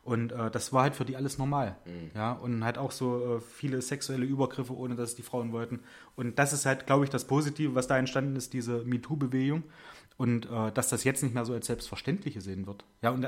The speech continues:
Speaker 1: das war neunzehnhundertneunundneunzig.
Speaker 2: Ja.
Speaker 1: Und da hat man gedacht, das ist halt alles okay, das muss halt so sein. Das ist völlig krank. Und es erinnert mich immer wieder an die Geschichte, die Nemo mir erzählt hat,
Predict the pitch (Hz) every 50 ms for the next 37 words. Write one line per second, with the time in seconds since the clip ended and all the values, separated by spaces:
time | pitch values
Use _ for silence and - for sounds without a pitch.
0 | 127 127 - 135 123 - - 123 123 131 135 135 - 120 113 107 113 110 110 107
1 | 110 123 156 190 175 - 98 90 - 90 87 82 - - - - _ _ _ _
2 | _ - - - 120 113 117 123 113 113 110 120 - - 117 113 107 117 110 -
3 | 117 107 - - - - - - 117 - - 131 131 127 - - 98 - - 120
4 | 131 123 127 120 113 - 113 101 101 104 101 104 107 - - - _ _ _ _
5 | _ - 101 98 104 98 - - 117 117 113 - - 135 123 120 123 117 123 127
6 | - - - - - 147 170 165 - 139 - - - 175 220 214 175 190 190 185
7 | 165 147 147 143 139 131 - 170 - - 147 131 113 107 123 160 190 160 123 113
8 | 113 113 - - 127 123 - 160 160 -